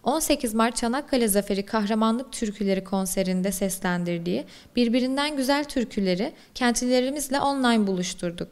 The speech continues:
Bu toprakların her karışını kanlarıyla bizlere vatan yapanları unutmadık,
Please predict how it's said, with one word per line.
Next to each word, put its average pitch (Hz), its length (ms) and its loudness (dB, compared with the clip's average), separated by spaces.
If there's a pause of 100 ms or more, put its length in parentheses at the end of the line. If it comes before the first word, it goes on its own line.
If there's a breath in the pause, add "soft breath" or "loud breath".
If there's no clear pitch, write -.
(300)
Bu 311 80 0
toprakların 240 720 2
her 262 280 2
karışını 220 440 0
kanlarıyla 226 680 2
bizlere 214 420 2
vatan 226 280 0
yapanları 226 640 0
unutmadık, 214 560 0